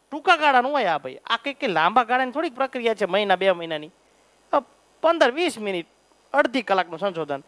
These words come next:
ઘોંઘાટની રીડિંગ પર અસર આપણે અભ્યાસ કરવી હોય, દાખલા તરીકે, તો બે ગ્રુપ પાડવાના. ગ્રુપ પાડ્યા વીસ વીસના બે ગ્રુપ, દસ વ્યક્તિ, વીસ વીસના ગ્રુપ પાડ્યા, વીસ વ્યક્તિને ઘોંઘાટવાળી પરિસ્થિતિ વંચાવવાના,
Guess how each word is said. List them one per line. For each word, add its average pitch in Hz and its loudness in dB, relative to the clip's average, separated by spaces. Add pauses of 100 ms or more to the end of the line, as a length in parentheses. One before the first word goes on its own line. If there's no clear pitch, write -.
(400)
ઘોંઘાટની 277 2
રીડિંગ 294 -2
પર 302 4
અસર 277 6
આપણે 254 4
અભ્યાસ 226 0
કરવી 262 0
હોય, 180 4
દાખલા 180 2
તરીકે, 165 -2
તો 202 -4
બે 226 4
ગ્રુપ 220 0
પાડવાના. 123 0 (380)
ગ્રુપ 349 2
પાડ્યા 330 6
વીસ 320 -2
વીસના 302 -2
બે 285 4
ગ્રુપ, 254 -8 (600)
દસ 330 6
વ્યક્તિ, 240 -8 (340)
વીસ 262 -6
વીસના 202 -2
ગ્રુપ 196 -2
પાડ્યા, 214 2
વીસ 285 0
વ્યક્તિને 269 -4
ઘોંઘાટવાળી 330 2
પરિસ્થિતિ 269 -4
વંચાવવાના, 208 -2